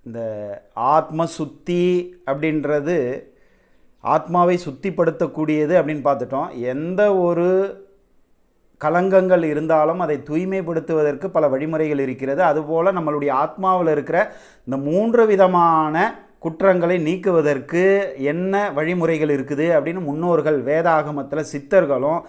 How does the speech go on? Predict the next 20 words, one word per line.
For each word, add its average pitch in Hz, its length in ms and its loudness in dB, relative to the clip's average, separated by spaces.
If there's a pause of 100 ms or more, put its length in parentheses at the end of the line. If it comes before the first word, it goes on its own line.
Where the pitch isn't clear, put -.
(260)
சில 151 140 2
வழிமுறைகள்ல 156 680 2
சொல்லி 151 220 -2
வச்சிருக்காங்க. 135 520 -4
இந்த 135 140 0 (160)
ஆத்ம 208 400 -2
சுத்தி 185 320 -6
பெற்ற 156 420 -2 (200)
பிறகுதான் 139 760 0 (420)
ஸ்ரீவித்யை 170 760 -2 (140)
மந்திரத்தை 135 640 -2 (240)
ஜெபிக்க 143 500 -2
துவங்க 143 400 0
வேண்டும். 131 420 -4 (240)
சரிங்க, 160 380 0 (420)
அதுல 180 260 6 (100)
என்னென்ன 196 400 0
வழிமுறைகள் 165 500 2
இருக்கு 143 200 0
அப்படின்னாக்கா, 139 440 -2